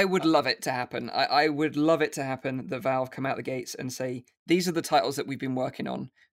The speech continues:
for Index." Uh, because I, I feel like, I th-, you know, Index is sold out.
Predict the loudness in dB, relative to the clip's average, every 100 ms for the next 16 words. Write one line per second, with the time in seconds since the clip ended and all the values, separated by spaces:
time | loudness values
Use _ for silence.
0 | _ -8 -6 -4 -4 -6 -8 -14 -16 -8
1 | -4 -4 -2 -2 -2 -4 -8 -4 0 2
2 | 2 -2 -14 _ -20 -20 -20 _ _ _
3 | -8 -8 _ _ 0 2 2 2 2 2
4 | 0 2 4 4 4 4 0